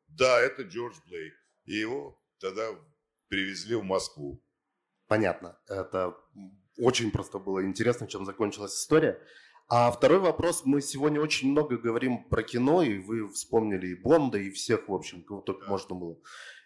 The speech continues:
Speaker 2: И у меня вопрос такой. Если бы я сейчас, как режиссёр, снимал бы триллер про пятёрку,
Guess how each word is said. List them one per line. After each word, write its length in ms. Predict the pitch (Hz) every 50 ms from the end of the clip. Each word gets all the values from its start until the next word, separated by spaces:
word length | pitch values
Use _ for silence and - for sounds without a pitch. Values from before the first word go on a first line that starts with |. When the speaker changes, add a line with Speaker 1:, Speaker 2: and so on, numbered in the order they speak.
| _
Speaker 2:
И 100 | - 123 127
у 60 | 131
меня 260 | 135 135 139 165 175
вопрос 360 | 160 160 156 - - 143 -
такой. 380 | - 135 - - 117 90 73 - - _ _ _ _ _ _ _ _ _ _ -
Если 560 | 113 92 95 104 139 190 196 - - 165 160
бы 160 | 147 135 127
я 180 | 127 127 143 165
сейчас, 560 | 156 - 147 131 - - 123 104 95 92 - -
как 160 | 120 117 -
режиссёр, 500 | - 120 117 127 120 - - 101 98 98
снимал 420 | - - - 101 95 104 131 143 139
бы 100 | 143 147
триллер 720 | 147 - - 127 135 139 123 104 95 85 82 78 - - - _ _ _ _ _ _ _ _ _
про 160 | - - -
пятёрку, 760 | - - 135 - - 123 113 104 87 - - - 76 - -